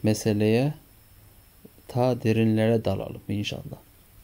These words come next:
Kim hakkında? Süfyan olan ve İslam deccalı bulunan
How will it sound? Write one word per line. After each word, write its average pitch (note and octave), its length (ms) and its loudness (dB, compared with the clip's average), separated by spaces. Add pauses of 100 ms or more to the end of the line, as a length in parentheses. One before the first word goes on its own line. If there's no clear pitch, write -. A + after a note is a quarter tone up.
(1080)
Kim D3 160 4
hakkında? A#2+ 520 -4 (680)
Süfyan C3 880 -2 (440)
olan A#2+ 400 0 (1200)
ve C3 160 4
İslam C#3+ 880 0
deccalı A2+ 480 -4
bulunan G#2 480 -6